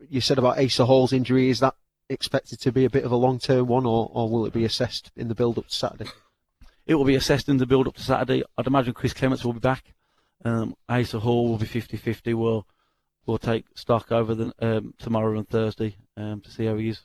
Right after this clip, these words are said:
Speaker 2: for Saturday.
Speaker 1: I mean, you, you made a bit of a decision during the first half to revert to a, a four four two, and, and certainly we did look promising playing that during the,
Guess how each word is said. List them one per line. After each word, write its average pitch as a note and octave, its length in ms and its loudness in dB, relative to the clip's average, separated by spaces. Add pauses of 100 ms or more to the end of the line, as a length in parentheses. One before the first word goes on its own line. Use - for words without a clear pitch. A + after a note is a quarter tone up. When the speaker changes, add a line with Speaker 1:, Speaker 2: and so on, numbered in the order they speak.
(140)
Speaker 2:
for - 80 -20
Saturday. A2+ 360 -8
Speaker 1:
I - 360 -14
mean, A#2 120 -2
you, A#2 180 -2
you B2+ 140 -2
made E3+ 160 2
a C#3 40 0
bit D3+ 120 4
of C#3+ 80 -2
a - 20 2
decision C3 320 0
during C3 280 2
the B2+ 260 0
first C3 360 0
half C3 240 0
to A#2+ 100 0
revert A#2+ 320 0
to B2 180 0
a, A#2 60 0
a - 140 -10
four C3 280 0
four A#2+ 240 0
two, C3+ 320 2
and, - 100 -4 (340)
and B2 80 -12
certainly E3 300 0
we B2+ 80 2
did C#3+ 160 0
look C3 160 -2
promising D3+ 440 -2
playing A2 260 -4
that G2+ 140 -10 (360)
during A2+ 240 -2
the, G#2 160 -4